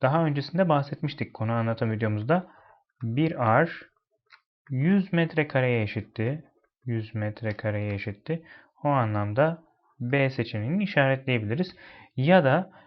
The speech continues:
biz, e, daha sonrasında şöyle bir konu anlatım videosu paylaşmıştır.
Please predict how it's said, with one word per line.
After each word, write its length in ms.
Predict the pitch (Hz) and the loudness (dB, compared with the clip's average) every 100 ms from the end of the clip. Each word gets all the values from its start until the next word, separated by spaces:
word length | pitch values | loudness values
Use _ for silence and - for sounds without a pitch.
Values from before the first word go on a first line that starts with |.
| _ - | _ -6
biz, 360 | 135 156 139 294 | -2 -2 -2 -4
e, 360 | 143 131 131 120 | 0 2 2 2
daha 220 | 117 170 | 2 2
sonrasında 540 | 170 185 170 165 180 | 2 0 0 0 -2
şöyle 360 | 180 185 180 139 | 0 2 2 2
bir 140 | 120 | -2
konu 200 | - 120 | -2 -2
anlatım 400 | 120 113 110 113 | -2 -2 -2 -2
videosu 500 | 110 110 107 117 113 - 117 - | -2 -2 -2 -4 -4 -6 -8 -4
paylaşmıştır. 680 | 113 110 107 113 104 175 | 0 2 0 -2 -2 -4